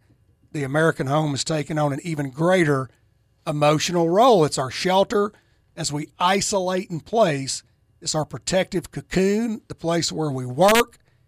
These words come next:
entertain ourselves, and keep our families safe. Now, here's something, Johnny, you and I have talked about many times, about three quarters of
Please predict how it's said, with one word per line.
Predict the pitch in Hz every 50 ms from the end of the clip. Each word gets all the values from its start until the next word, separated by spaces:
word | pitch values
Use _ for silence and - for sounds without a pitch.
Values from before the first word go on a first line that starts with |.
| _ _ _ _ _
entertain | 151 160 151 127 123 - 202 233 247 233
ourselves, | 185 156 143 135 127 - - 170 160 165 175 170 165 135
and | 131 123
keep | - - 180 185 180 - _
our | 170 160 160
families | 151 - - 143 135 135 131 135 131 127 123 - - _ _ _ _ _ _
safe. | _ - - - 208 190 190 165 135 113 - _ 180
Now, | 156
here's | 135 170 254 285 220
something, | - - 214 208 - - 190 170
Johnny, | 147 165 180 180 196 190
you | 175 170
and | 180 175
I | 160
have | 147 -
talked | - - 160 160 160 - -
about | 151 165 160 160 156 - -
many | 156 143 147 131 117
times, | - 175 180 196 214 226 233 233 214 - - _ _ _ _ _ _ _ _ _
about | - 160 165 156 151 -
three | - - - - 208 226 254 277 277
quarters | - - - 220 233 233 240 233 247 247 220 151
of | 170 156 -